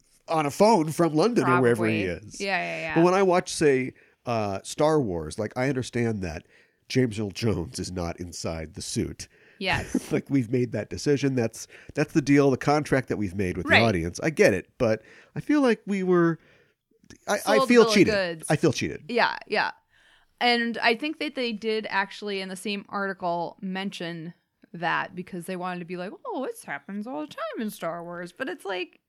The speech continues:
Speaker 1: Mm.
Speaker 2: mm, it's not quite the same thing.
Speaker 1: No,
Speaker 2: You
Speaker 1: Screen
Speaker 2: know?
Speaker 1: Rant, you don't need to convince me of anything.
Speaker 2: Right.
Speaker 1: If they wanted to, and, uh, so many of these, okay, so I feel like the consensus is out, or maybe not.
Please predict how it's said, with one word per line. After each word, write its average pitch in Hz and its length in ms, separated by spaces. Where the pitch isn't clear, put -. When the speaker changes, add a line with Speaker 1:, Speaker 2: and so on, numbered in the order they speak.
Speaker 1:
Mm. 165 560
Speaker 2:
mm, 392 240
it's - 140
not 453 200
quite 392 220
the 294 100
same 262 300
thing. 180 420
Speaker 1:
No, 95 380
Speaker 2:
You - 80
Speaker 1:
Screen - 260
Speaker 2:
know? 95 120
Speaker 1:
Rant, 92 260
you 110 100
don't 104 180
need 92 240
to - 60
convince 101 420
me 90 220
of 82 100
anything. 80 520
Speaker 2:
Right. 190 420
Speaker 1:
If 156 200
they 156 160
wanted 160 460
to, - 160
and, 131 200
uh, 143 120
so - 200
many 254 200
of 135 60
these, 120 300
okay, 87 300
so 143 540
I 233 140
feel 202 260
like 139 500
the 120 360
consensus 160 840
is 113 220
out, 92 440
or 107 60
maybe 123 220
not. 85 300